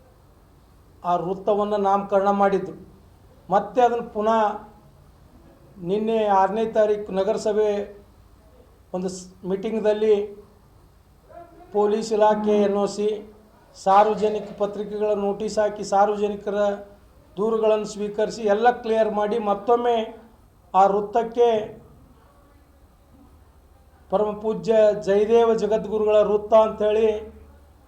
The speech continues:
ಕಾರ್ಪೊರೇಷನ್ನು ನಾಮಕರಣ ಮಾಡಿದೆ. ತದನಿಮಿತ್ತ ಒಂದು ಕಂಚಿನ ಮೂರ್ತಿಯನ್ನು ಅಲ್ಲಿ ಅನಾವರಣ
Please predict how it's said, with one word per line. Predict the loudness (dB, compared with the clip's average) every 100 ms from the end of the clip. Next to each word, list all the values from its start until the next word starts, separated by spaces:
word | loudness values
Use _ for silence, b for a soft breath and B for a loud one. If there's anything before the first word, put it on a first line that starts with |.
| _ _ _ -20 -20 _ _ _
ಕಾರ್ಪೊರೇಷನ್ನು | -2 -2 0 -2 -2 -2 -2 0 -2 -4 -12 -20 -20 -20 _ -20 _ _ _ _ -20 -20 -20 -20 -20 -20 -10 0
ನಾಮಕರಣ | 0 0 0 0 2 0
ಮಾಡಿದೆ. | 0 0 0 -2 -10 -6
ತದನಿಮಿತ್ತ | -2 -2 -2 -2 -4 0 2 2 2 -10 -20 -20 -20 -20 -20 -6 -4
ಒಂದು | -4 -2
ಕಂಚಿನ | 0 0 -4 0 0 0 -4 -10 -20 -20 -6
ಮೂರ್ತಿಯನ್ನು | 0 0 0 -2 0 0 -2 -4 -16 -18 -18 -2 0
ಅಲ್ಲಿ | 4 4
ಅನಾವರಣ | 4 4 6 4